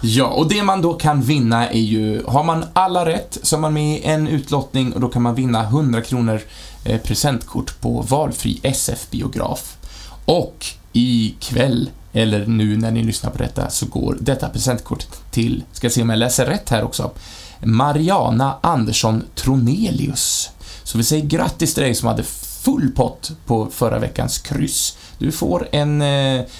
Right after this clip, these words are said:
ett presentkort på S F hemskickat till dig. Vi kommer att kontakta dig på mail, och så får vi veta vart vi ska skicka det. Sen är det också så att man kan vara med och vinna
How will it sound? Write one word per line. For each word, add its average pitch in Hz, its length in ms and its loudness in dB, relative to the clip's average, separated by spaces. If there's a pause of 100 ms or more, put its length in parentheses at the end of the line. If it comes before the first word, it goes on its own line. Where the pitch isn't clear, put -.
ett 131 180 -4
presentkort - 560 0 (140)
på 175 80 0
S 180 180 0
F - 340 -4
hemskickat 151 560 0
till 151 100 -2
dig. 190 180 0
Vi - 80 2
kommer 120 200 0
att 120 60 -2
kontakta 127 380 0
dig 120 160 -2 (360)
på 175 160 0
mail, 120 400 0 (260)
och - 160 -2
så 107 120 -4
får 107 140 0
vi 107 100 0
veta - 260 -2
vart 110 180 -2
vi 117 60 -8
ska - 160 -10
skicka 117 240 -4
det. 170 80 -6 (600)
Sen 233 460 2
är 202 140 2
det 208 60 2
också 190 180 0
så 185 200 2
att - 180 0
man 151 240 2
kan 135 220 2
vara 131 100 4
med 123 260 2
och 107 160 0
vinna 110 500 2